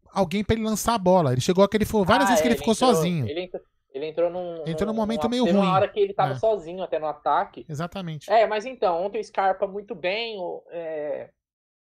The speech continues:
Speaker 2: eu acho que esse time que o Abel colocou nos últimos jogos, eu não, eu não sei que se chega a ser um time C, mas é um time C com B ali, meio, né, misto.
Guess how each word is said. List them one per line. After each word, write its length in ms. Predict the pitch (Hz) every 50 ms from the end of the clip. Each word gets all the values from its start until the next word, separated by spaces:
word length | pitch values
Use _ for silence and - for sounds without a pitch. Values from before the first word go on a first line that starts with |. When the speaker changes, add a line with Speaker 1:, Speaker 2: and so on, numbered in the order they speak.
| _ _ _ _
Speaker 2:
eu 80 | 170 170
acho 180 | 190 190 - -
que 60 | 214
esse 200 | 196 196 - 208
time 380 | - - - - 202 214 214 190
que 120 | 180 - 185
o 380 | 175 170 160 156 147 139 139 123
Abel 260 | 131 143 - 160 151
colocou 320 | - 175 160 151 - 165
nos 140 | 156 156 139
últimos 360 | 147 147 - 165 151 147 135
jogos, 500 | - 139 143 151 147 131 120 - _ _ _ _ _ _ _ _ _ _ _ _ _ _ _ _ _ _
eu 60 | 196 202
não, 200 | 226 240 233 190
eu 80 | 196 196
não 240 | 208 220 208 202 190
sei 200 | - - 208 214
que 80 | - _
se 100 | _ _
chega 200 | - 214 202 196
a 40 | 180
ser 60 | 202
um 60 | 185
time 240 | 170 - 190 170 151
C, 240 | - _ _ 147 147
mas 160 | 135 135 139
é 40 | 170
um 100 | 180 185
time 360 | - - 196 190 185 175 170
C 300 | - - - _ 185 185
com 240 | 185 - 175 156 135
B 260 | 120 139 156 170 170 151
ali, 200 | 139 143 156 147
meio, 260 | 147 147 151 151 147
né, 300 | 143 151 160 147 135 139 - _ _ _ _ _ _ _ _ _ _ _ 190
misto. 240 | 196 196 - -